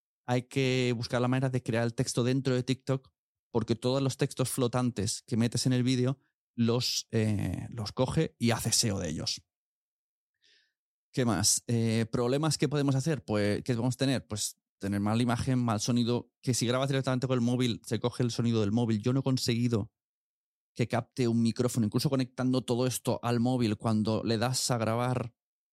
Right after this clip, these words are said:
mm, se anula y coge como el sonido de teléfono. No encuentro, creo que los de iPhone lo tienen más sencillo, porque con el, con esta conexión nueva que tienen,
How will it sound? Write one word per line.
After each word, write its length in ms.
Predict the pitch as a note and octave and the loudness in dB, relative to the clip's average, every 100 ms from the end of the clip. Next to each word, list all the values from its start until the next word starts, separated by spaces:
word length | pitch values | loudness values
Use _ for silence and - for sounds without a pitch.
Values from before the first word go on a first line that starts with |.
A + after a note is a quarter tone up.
| _ | _
mm, 360 | A#2 A#2 A2+ A2 | -6 0 2 2
se 160 | G#2+ A#2 | 2 2
anula 400 | A2+ C#3+ F#2+ E2 | 2 2 0 0
y 40 | |
coge 260 | B2+ B2 C#3 | -2 -2 0
como 180 | B2+ | 0
el 60 | A#2 | 0
sonido 400 | - G#2 A2+ A#2+ | 0 0 2 2
de 200 | A#2 A2+ | 2 0
teléfono. 480 | A2 A2+ C#3 C#3 C#3+ | 0 -2 0 -2 -2
No 180 | A2+ A#2 | -2 0
encuentro, 800 | B2 A2+ B2+ B2+ B2 A2+ G#2 D2 | 0 0 0 0 0 0 -2 -6
creo 140 | - C3+ | -4 -2
que 100 | D3+ | 0
los 120 | B2 | 0
de 80 | A#2 | 0
iPhone 260 | B2 C3+ | 0 0
lo 80 | A#2+ | -2
tienen 220 | G2+ B2 | 0 0
más 220 | A#2+ A#2+ - | 2 0 2
sencillo, 580 | A2+ A#2+ B2 A#2+ C3+ - _ _ _ | 0 0 -2 -2 -4 -6 _ _ _
porque 260 | A2+ - | -8 -8
con 340 | - A2+ A2 A2 | -4 -2 0 0
el, 520 | A2 G#2+ G#2 G#2 G2 - | 0 0 0 -2 -4 -2
con 100 | A2+ | -4
esta 220 | A2+ A#2+ | -2 0
conexión 360 | A2 A2 A2+ | 0 0 0
nueva 200 | A2+ A#2 | 2 0
que 80 | A2+ | -2
tienen, 480 | A2 A#2 A2+ A2 A#2 | 0 0 2 0 -2